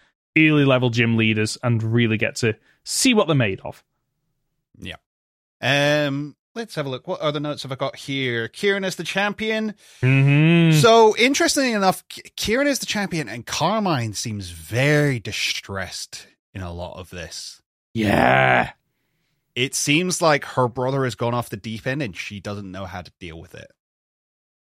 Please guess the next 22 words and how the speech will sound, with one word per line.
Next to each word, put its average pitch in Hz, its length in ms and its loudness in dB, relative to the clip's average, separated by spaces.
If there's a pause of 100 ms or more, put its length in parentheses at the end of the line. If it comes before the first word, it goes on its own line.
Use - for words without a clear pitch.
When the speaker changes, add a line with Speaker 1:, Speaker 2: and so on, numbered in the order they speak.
(180)
Speaker 2:
So - 240 4
Speaker 1:
Which 202 100 6
Speaker 2:
you 151 220 6
walk 170 140 6
out 160 420 6
into 143 380 0
the 120 440 -2
arena 117 440 -4
to - 120 -12
fight 113 300 -4
him, 101 320 -10
and 110 100 -12
you 104 80 -8
can 117 140 -14
see - 240 -6
her 117 100 -6
in 117 100 -6
the 113 80 -6
background 113 600 -4
clasping 117 400 -4
her 110 120 -2
hands, 107 480 -6